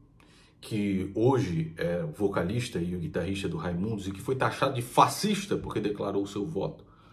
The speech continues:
a Jair Bolsonaro. Então eu quero falar a respeito dessas coisas. Por favor, verifique agora a sua inscrição no canal, gostinho, sininho, que isso é muito importante,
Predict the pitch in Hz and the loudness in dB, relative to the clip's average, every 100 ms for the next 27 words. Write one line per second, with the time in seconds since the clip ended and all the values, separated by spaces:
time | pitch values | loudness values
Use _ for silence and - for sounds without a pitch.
0 | - - - - 92 98 101 95 90 98 | -20 -20 -14 -2 4 6 6 4 -2 0
1 | 104 127 - - - - - - - 185 | 0 0 -2 -12 -20 -20 -20 -14 2 6
2 | 180 185 160 165 151 147 139 - 123 110 | 8 8 8 8 10 8 4 0 0 0
3 | 110 - - 85 - - - - - - | 0 -4 -4 -8 -8 -16 -20 -20 -20 -18
4 | - - - - 160 139 127 123 104 113 | -16 -14 -14 8 10 10 6 6 2 2
5 | 123 107 113 107 104 - 95 - - - | 2 4 6 4 2 0 -2 -2 -10 -18
6 | - 87 95 - 101 - 117 95 101 123 | -16 -6 -6 -2 -2 4 2 4 4 6
7 | 117 98 - - 107 98 98 120 143 127 | 6 6 2 -4 -4 -2 2 4 4 2
8 | 127 - 113 - 101 117 - - 90 143 | -4 -6 -8 -4 -4 -4 -6 -8 2 4
9 | 143 - | 4 0